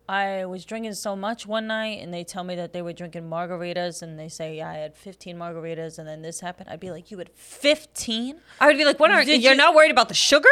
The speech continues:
Speaker 1: You're not worried about the sugar? What kind of margaritas were they? Did they have jalapeno?
Speaker 2: Where did you have the margarita? Did
Speaker 1: Was
Speaker 2: they
Speaker 1: it
Speaker 2: have a happy
Speaker 1: silver
Speaker 2: hour
Speaker 1: or
Speaker 2: deal? What's
Speaker 1: gold
Speaker 2: going
Speaker 1: that
Speaker 2: on?
Speaker 1: you had?
Speaker 2: Yeah, we're focusing on the wrong, the wrong parts.
Speaker 1: Yeah,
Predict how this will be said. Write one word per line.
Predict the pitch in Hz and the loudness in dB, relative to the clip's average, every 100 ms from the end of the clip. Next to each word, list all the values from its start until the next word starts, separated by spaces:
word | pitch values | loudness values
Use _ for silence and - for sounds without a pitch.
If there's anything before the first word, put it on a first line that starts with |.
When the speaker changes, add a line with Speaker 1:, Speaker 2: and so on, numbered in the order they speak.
| 571 | 6
Speaker 1:
You're | 262 | 2
not | 302 | -2
worried | 277 285 | 0 -2
about | 277 269 | -2 -6
the | 226 | -8
sugar? | - 269 285 415 | -8 -8 -8 -8
What | 277 277 | -8 -8
kind | 302 | -8
of | 269 | -6
margaritas | 269 262 254 349 381 - | -6 -6 -8 -8 -10 -12
were | 165 | -14
they? | - - _ _ _ _ - | -14 -20 _ _ _ _ -14
Did | 190 | -10
they | 190 | -6
have | 185 175 | -6 -4
jalapeno? | 185 170 170 208 226 277 320 | -4 -4 -8 -12 -10 -8 0
Speaker 2:
Where | 233 262 | 6 6
did | 254 220 | 6 4
you | |
have | 262 247 | 2 2
the | 226 | 0
margarita? | 233 220 220 247 294 226 | 0 0 -2 -6 -4 -4
Did | |
Speaker 1:
Was | 233 | -4
Speaker 2:
they | 220 | 0
Speaker 1:
it | |
Speaker 2:
have | 214 190 | 2 2
a | |
happy | 185 190 | 2 2
Speaker 1:
silver | - 247 | 4 2
Speaker 2:
hour | 254 247 | 2 2
Speaker 1:
or | |
Speaker 2:
deal? | 226 277 359 | 2 2 4
What's | 208 277 | 2 2
Speaker 1:
gold | 381 285 | 0 -2
Speaker 2:
going | 269 | 0
Speaker 1:
that | 311 | -2
Speaker 2:
on? | 208 | -2
Speaker 1:
you | |
had? | 185 175 165 165 | -4 -4 -6 -6
Speaker 2:
Yeah, | 196 240 | 2 4
we're | 233 240 | 6 4
focusing | 269 294 254 277 | 2 0 -2 -4
on | 247 | 0
the | 226 | 0
wrong, | 196 185 214 220 220 220 214 170 _ _ _ _ _ - | 0 2 4 6 6 4 0 -8 _ _ _ _ _ -8
the | 196 | 2
wrong | 208 214 208 202 - | 4 6 4 -2 -4
parts. | - 180 - - - | 0 0 0 -10 -8
Speaker 1:
Yeah, | 254 370 | 0 0